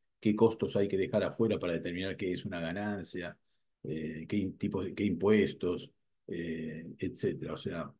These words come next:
eso no, no, no se usa mucho. Eh, después también hay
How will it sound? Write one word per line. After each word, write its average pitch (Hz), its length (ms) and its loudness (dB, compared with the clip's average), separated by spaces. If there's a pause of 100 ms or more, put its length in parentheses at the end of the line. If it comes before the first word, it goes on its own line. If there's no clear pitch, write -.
(320)
eso 113 280 4
no, 107 160 6
no, 107 180 2
no 101 140 -2
se - 180 2
usa 90 280 -2
mucho. 82 340 -6 (2250)
Eh, 90 520 0
después 107 720 0
también 139 580 8
hay 120 380 4